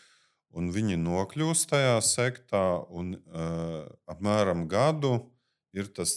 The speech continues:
cikls, ka ir labi. Un tad viņi tur var... Nezinu, sākt ziedot vai maksāt, citi pazaudē visus īpašumus, bet, eh,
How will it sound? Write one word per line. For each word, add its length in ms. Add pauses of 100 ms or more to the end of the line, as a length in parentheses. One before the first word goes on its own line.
cikls, 480
ka 140
ir 160
labi. 560 (580)
Un 240
tad 340
viņi 440
tur 260
var... 300 (560)
Nezinu, 440
sākt 420
ziedot 720
vai 160
maksāt, 800
citi 320
pazaudē 720
visus 460
īpašumus, 880 (540)
bet, 420
eh, 420